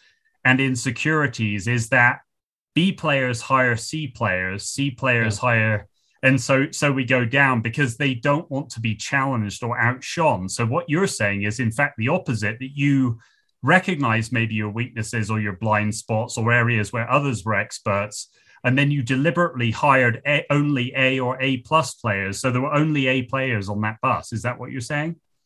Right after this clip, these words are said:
Speaker 2: Yeah, no, definitely. I think that's really key. Um, and I guess,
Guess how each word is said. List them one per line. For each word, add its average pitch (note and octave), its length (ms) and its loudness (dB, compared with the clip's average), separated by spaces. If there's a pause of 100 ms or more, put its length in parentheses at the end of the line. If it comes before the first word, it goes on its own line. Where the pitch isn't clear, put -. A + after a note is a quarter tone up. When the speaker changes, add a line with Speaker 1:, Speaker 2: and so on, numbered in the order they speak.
(360)
Speaker 2:
Yeah, F3+ 140 4
no, D#3+ 120 4
definitely. C#3+ 440 2
I C3 60 2
think B2+ 200 0
that's A#2+ 240 2
really A2+ 160 2
key. A2+ 500 0
Um, A2 520 0 (920)
and C3+ 80 0
I C#3 60 4
guess, F3 600 4